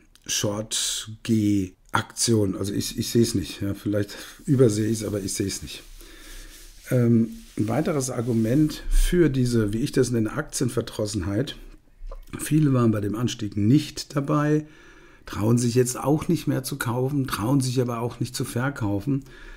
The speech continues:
sind diese Extrembewegungen bei Unternehmenszahlen, siehe S M A Solar am Freitag mit plus fünfzehn Prozent oder auch die Covestro in der Woche mal mit der Spekulation, dass übernehmen, übernommen werden.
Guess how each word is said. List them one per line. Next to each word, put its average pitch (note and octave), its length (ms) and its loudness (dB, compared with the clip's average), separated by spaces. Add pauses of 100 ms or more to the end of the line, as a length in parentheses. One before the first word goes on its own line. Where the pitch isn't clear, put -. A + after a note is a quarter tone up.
(120)
sind C#3+ 360 0
diese B2+ 340 -2
Extrembewegungen D3 1400 2
bei A2 280 -6
Unternehmenszahlen, C3+ 1200 0
siehe A#2+ 600 0
S A#2+ 200 2
M A#2 140 2
A A2+ 180 -2
Solar A2+ 600 0
am C3 320 -2 (400)
Freitag C3 640 -2
mit A2 140 -4
plus C3+ 220 -4
fünfzehn B2+ 440 -4
Prozent A2+ 560 -2 (360)
oder G2+ 180 -6
auch G2+ 120 -10
die G#2+ 120 -10
Covestro B2 1040 0
in A#2 160 0
der A2+ 200 -2
Woche A2+ 280 0
mal G#2+ 200 0
mit - 480 -6
der G2 100 -8
Spekulation, A2 720 -4
dass G2+ 180 -2
übernehmen, G2+ 520 0
übernommen A2+ 720 -2
werden. C3+ 400 -2